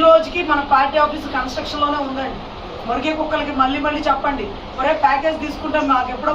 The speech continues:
పద్నాలుగు అంతస్తుల భవనం ఉండేదిరా, ఈ రోజుకి అన్నయ్య వెళ్తున్నప్పుడు ఇసుక కంకర పైద్యం అని కట్టేవాళ్ళు ఆపి అన్నయ్య పక్క నుంచి వెళ్ళాక కడతారు. అట్లాంటి పరిస్థితిలో మనం ఉన్నాం. గేట్ల దగ్గర లోపలికి ఎంట్రీ లేకపోయినా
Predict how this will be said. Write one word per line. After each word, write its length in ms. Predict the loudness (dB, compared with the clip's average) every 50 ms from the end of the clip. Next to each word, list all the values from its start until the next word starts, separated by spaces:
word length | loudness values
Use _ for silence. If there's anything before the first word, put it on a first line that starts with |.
| 0
పద్నాలుగు 360 | -2 0 0 0 0 0 0 -2
అంతస్తుల 280 | -4 -6 -8 -6 -4 0 2
భవనం 260 | 4 4 2 2 -2 -4
ఉండేదిరా, 380 | -4 -4 -4 -2 0 2 2 2 2 -2 -4 -6 -10 -12 -12 -12 -12 -12 -8 -4 -2
ఈ 40 | 0 4 6
రోజుకి 360 | 6 6 4 2 -2 -2 0 2 2
అన్నయ్య 260 | 2 2 2 2 4
వెళ్తున్నప్పుడు 480 | 4 4 2 0 0 0 0 0 -2 -4 -4
ఇసుక 260 | -4 -2 2 4 4 4 4
కంకర 280 | 0 0 0 0 0 0 0 -2
పైద్యం 380 | -6 -8 -6 -4 -4 -2 -2 -2 -2 -2
అని 180 | -2 -4 -4 -6 -6 -8 -10 -12 -12 -10 -6 -2
కట్టేవాళ్ళు 580 | -2 0 2 2 4 4 4 2 0 0 -2 -4 -2 2 4 4
ఆపి 300 | 6 6 4 2 0 -4 -2 -2 -2
అన్నయ్య 260 | -2 0 -2 0 0 0
పక్క 200 | 0 0 -2 -4
నుంచి 140 | -4 -4 -4 -4
వెళ్ళాక 320 | -2 0 0 0 0 -2 -2
కడతారు. 340 | -2 -4 -4 -2 -4 -6 -6 -8 -10 -10 -10 -10 -10 -10 -10 -10 -8 -6 -4 -4
అట్లాంటి 300 | 0 2 2 2 2 0 0
పరిస్థితిలో 380 | 0 0 0 -2 -4 -2 0 0 0 0
మనం 140 | 0 -2 -2 -2
ఉన్నాం. 240 | -4 -4 -4 -4 -4 -4 -6 -8 -10 -10 -8 -8 -8 -4 -2
గేట్ల 280 | 0 0 0 0 -2 0 0
దగ్గర 180 | 0 0 0 2 4
లోపలికి 360 | 6 6 6 6 4 -2 -2 -2 -2
ఎంట్రీ 180 | -2 -2 -2 -2 0
లేకపోయినా 300 | 0 0 0 0 0